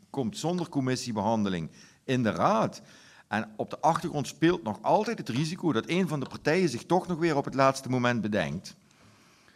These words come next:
En denkt van, eh, die, die witte vlag of die vredesonderhandelingen, ja, ik ben het er toch niet zo mee eens. Dus misschien zou het goed zijn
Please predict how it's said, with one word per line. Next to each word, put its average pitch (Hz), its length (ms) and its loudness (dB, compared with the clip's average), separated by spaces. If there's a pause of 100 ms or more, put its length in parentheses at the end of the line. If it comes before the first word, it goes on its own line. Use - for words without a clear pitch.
(120)
En 104 140 0
denkt 113 240 2
van, 107 380 0
eh, 98 280 0 (240)
die, 110 240 -6
die 104 180 -2
witte 120 240 0
vlag 147 400 0
of 110 180 -6
die 101 160 -6
vredesonderhandelingen, 156 1000 0
ja, 120 80 0
ik 120 120 -2
ben 160 140 6
het 151 120 -2
er 143 120 -8
toch 208 200 2
niet 208 200 2
zo 175 120 2
mee 139 140 2
eens. 98 320 2
Dus 117 220 -6
misschien 202 680 -4 (300)
zou 127 240 4
het 110 100 0
goed 208 240 -2
zijn 139 440 0